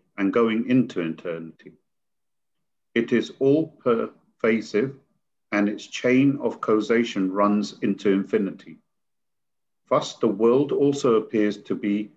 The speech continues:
eternal, all-pervading, infinite. You see the properties of Brahman clearly reflected in the properties of the world.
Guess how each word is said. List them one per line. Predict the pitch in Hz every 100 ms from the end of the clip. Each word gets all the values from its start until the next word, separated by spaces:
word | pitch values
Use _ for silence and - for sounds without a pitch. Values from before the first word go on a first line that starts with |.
| _ _
eternal, | 98 - 117 107 85 78 - _ _ _ _ -
all-pervading, | 117 131 131 120 104 92 87 87 82 - _ _ _
infinite. | 98 92 85 78 - _ _ _ _ _ _ _ _ _ _ _ _ _ _
You | 113 117
see | - 160
the | 170
properties | 151 - 123 127 - 120 117
of | - 107
Brahman | 107 110 110 110 110
clearly | - 127 127 113 110
reflected | 101 104 - 120 - 90 82 - _ _ -
in | 101
the | 101
properties | - 120 - - - 104 98 - _ _ -
of | 98 -
the | 101
world. | 104 113 85